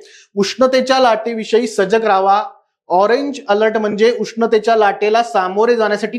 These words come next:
तयारी करून ठेवा आणि उष्णतेपासून संरक्षण करा. आणि रेड अलर्ट म्हणजे बाबा अवघड आहे, आता आलेली आहे उष्णतेची लाट आणि तुम्ही गरज असेल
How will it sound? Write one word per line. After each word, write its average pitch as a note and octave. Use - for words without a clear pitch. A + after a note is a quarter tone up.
तयारी G#3+
करून A3+
ठेवा F#3
आणि F#3
उष्णतेपासून A3+
संरक्षण A3
करा. E3
आणि D#3
रेड A3+
अलर्ट G#3+
म्हणजे E3+
बाबा F#3
अवघड F3
आहे, F3+
आता D#3+
आलेली F#3
आहे G3
उष्णतेची F3+
लाट G3
आणि F3
तुम्ही F#3+
गरज F#3
असेल G#3